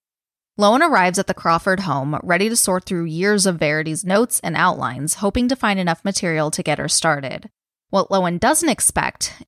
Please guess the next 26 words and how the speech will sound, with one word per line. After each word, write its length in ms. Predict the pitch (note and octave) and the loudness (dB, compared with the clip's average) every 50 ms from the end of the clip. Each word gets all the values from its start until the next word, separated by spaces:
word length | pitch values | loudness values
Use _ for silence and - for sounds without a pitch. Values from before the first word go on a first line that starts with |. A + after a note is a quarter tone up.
| _ - | _ -4
is 180 | F#3 F3 D#3+ - | -2 -2 0 -2
to 180 | G3+ - - | -2 -2 0
uncover 580 | F#3 A#3 B3 - A#3 F#3 F3+ F3+ F3 E3+ F3 - - | 0 0 0 2 0 0 2 4 2 2 2 0 -2
in 160 | - F3+ F3 | -4 -4 -4
the 80 | D#3 D3+ | -4 -6
chaotic 560 | - - - - E3+ F3 F3 G3 C4+ - - - | -8 -8 -8 -4 -2 -2 0 0 0 -2 -2 -2
office 560 | - F3+ E3 D#3+ - D#3 D3 D#3+ F3 - - - | 0 0 0 0 0 0 0 2 0 0 0 -2
is 120 | F#3 F3 F3+ | -2 -4 -2
an 100 | E3 D#3+ - | -4 -4 -2
unfinished 640 | - G3+ G#3+ A#3 A#3 - - G3 F#3+ G3 G3 - - - - E3 F3 F#3+ G#3 G#3 A3+ | -2 0 0 -2 -4 -4 -4 -2 -2 -2 -2 -4 -6 -2 -2 2 4 4 4 4 4
autobiography 720 | A3 G#3+ G3+ G3 F#3 F3 F3 F3 - - D3 D3+ D3 E3 - _ | 2 4 4 2 2 0 -4 -8 -6 -6 -6 -6 -6 -8 -8 _
Verity 520 | F#3 D#3+ F#3+ F#3+ F#3+ F#3+ G3 G3+ G#3+ G#3+ G3+ | -2 0 2 2 4 2 2 0 0 0 0
never 360 | F3+ E3 D#3+ D#3+ F3 A3+ G3 | 2 2 2 2 2 2 2
intended 500 | - F#3+ F#3+ - - E3+ D#3+ D#3 D#3+ D#3 | 2 2 0 0 -2 -4 -2 -2 -4 -4
for 160 | - - D#3+ - | -2 -2 -2 -2
anyone 400 | - C#3+ C#3+ C#3+ C3+ C3 C#3 D#3 | 0 -2 -2 -2 -2 -4 -4 -4
to 140 | - - D#3+ | -6 -6 -8
read. 360 | - D3 - - - - - - _ _ _ _ _ _ _ _ | -8 -8 -10 -10 -12 -14 -16 -20 _ _ _ _ _ _ _ _
Page 260 | - A3 F3 F#3 F3 | 0 2 2 2 2
after 220 | G#3+ G#3+ - D4 C#4 | 2 2 2 0 -2
page 320 | - - F3+ E3+ E3+ E3 | 0 0 0 0 0 0
of 140 | D#3+ D3+ E3+ | -2 -4 -4
the 80 | - E3+ | -4 -2
bone-chilling 640 | - D#3 D3 D#3 E3+ F3+ - - G3 F#3+ G3 G#3 G#3 | 0 0 0 2 0 -2 -2 -2 -2 0 0 0 0
admissions, 580 | G3+ F3+ E3 C#3+ C#3 - - C3 C3 D#3 F3 - | 0 0 0 0 -2 -2 -4 -2 -2 -2 -2 -2
including 480 | - F3 F3+ - - G3 F#3 F3 E3 | -2 -2 -4 -2 -2 -2 0 0 0